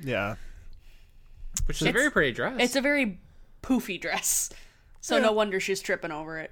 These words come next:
Speaker 3: trying to put it back in the box.
Speaker 1: So we go from there to Susan and Mark talking again, and, uh, Susan is under the impression that Mark is bummed about her leaving because of their good working relationship and that he, uh, needs to trust the other doctors that they work with,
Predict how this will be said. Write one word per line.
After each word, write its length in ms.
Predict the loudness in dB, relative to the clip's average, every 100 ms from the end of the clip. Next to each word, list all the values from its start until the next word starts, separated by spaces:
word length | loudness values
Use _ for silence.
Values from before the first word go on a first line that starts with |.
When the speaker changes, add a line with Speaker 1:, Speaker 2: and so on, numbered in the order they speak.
| -6
Speaker 3:
trying 220 | -2 -2
to 60 | -2
put 140 | -6
it 60 | -2
back 220 | -4 -4
in 60 | -10
the 80 |
box. 520 | -6 -2 -2 -4 -12 -16 -20 -20 -16
Speaker 1:
So 160 | -4 0
we 100 | 4
go 140 | 4
from 240 | 6 4 6
there 360 | 6 6 2
to 440 | 0 -2 0 0 -2
Susan 380 | 0 0 2 0
and 120 | 0
Mark 400 | 4 2 2 -8
talking 400 | 0 0 0 -4
again, 560 | -2 -2 -2 -4 -8 -10
and, 420 | -8 -6 -6 -8 -4
uh, 440 | 0 2 0 -4 -10 -14 -10 -10 -4
Susan 560 | 0 0 2 2 2 0
is 160 | -2 0
under 180 | 0 2
the 80 | 0
impression 500 | 0 0 0 0 -2
that 120 | -4
Mark 320 | 0 0 0
is 160 | -6 -4
bummed 340 | -2 -2 0
about 160 | -2 -2
her 80 | -2
leaving 460 | -2 0 0 -2
because 460 | -4 -4 -4 -4 -4
of 260 | -4 -4 -4
their 200 | -4 -4
good 240 | -4 -4
working 340 | -6 -4 -2
relationship 600 | 2 2 2 -2 -2 -2
and 180 | -4 -4
that 160 | -2 -4 -8
he, 640 | -16 -4 -2 -2 -4 -8 -8 -4
uh, 240 | -2 -2
needs 260 | -4 -4 -4
to 100 | -4
trust 400 | -2 0 0 0
the 80 | -2
other 120 | -2
doctors 440 | -2 -2 -2 -8 -8
that 100 | -6
they 80 |
work 300 | -4 -6 -4
with, 340 | -4 -4 -6